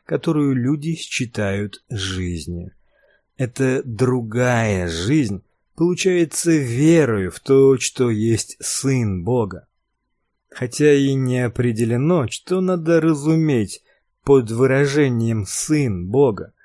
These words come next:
Указывается на то, что с этой сыновностью Богу связывается и самое возвещение о благе. Итак, смысл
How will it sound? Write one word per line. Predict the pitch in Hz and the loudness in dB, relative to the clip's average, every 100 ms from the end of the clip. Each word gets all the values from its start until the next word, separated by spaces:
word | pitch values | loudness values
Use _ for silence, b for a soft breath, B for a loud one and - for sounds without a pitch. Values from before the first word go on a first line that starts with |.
| b b 135 | b b -8
Указывается | 120 127 117 123 117 - 110 | 0 2 4 2 2 0 -2
на | 104 | -2
то, | 90 139 | 0 -2
что | - 120 | -2 -6
с | - - | -6 -6
этой | 135 123 120 104 | -6 -4 -4 -2
сыновностью | 147 151 165 151 156 - - 147 143 | 0 2 4 4 0 -2 -6 -2 0
Богу | 127 117 165 170 113 101 - - | 0 0 0 0 -2 -6 -8 -12
связывается | - 170 170 170 165 - - 165 | -2 0 2 2 2 2 -2 -2
и | - 156 151 | 0 2 2
самое | - 160 151 147 147 147 | 0 0 0 2 4 4
возвещение | 131 131 135 131 135 139 - - 151 151 123 98 95 95 98 - | 2 2 0 0 -4 -2 -2 -4 -2 0 0 0 0 -2 -4 -4
о | 110 101 | -2 -2
благе. | 90 107 127 127 107 87 - _ _ _ _ _ _ | -4 -2 -2 -2 -4 -8 -18 _ _ _ _ _ _
Итак, | 139 - 107 82 - - _ | -4 0 -2 -2 -12 -20 _
смысл | - - 160 180 - 156 | -6 -2 0 0 0 -2